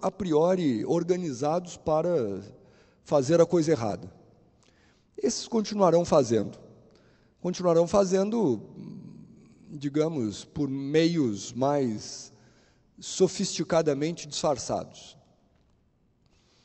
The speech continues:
Enfim, isso quanto, portanto, a uma apreciação geral da lei. Instrumentos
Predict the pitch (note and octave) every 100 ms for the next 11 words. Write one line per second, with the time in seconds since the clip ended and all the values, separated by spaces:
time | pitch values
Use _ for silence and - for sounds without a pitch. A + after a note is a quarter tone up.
0 | _ _ _ _ _ _ _ _ _ _
1 | _ _ _ - A3 - C#3+ A2 - -
2 | _ _ _ _ _ _ _ - B3 -
3 | B3+ - G#3 G#3+ G#3 G#3+ F#3 - - _
4 | - D3+ - F3 F3+ F3 F3 E3+ - -
5 | F#3 G#3 G3 E3 - E3+ C3 - E3+ E3+
6 | C#3 A#2 A#2 C#3+ D3+ D3 - - - -
7 | C#3 C3 G2+ F2 - - _ _ _ _
8 | _ _ - - A#3 G3+ E3+ D3+ - B2
9 | G2+ - - -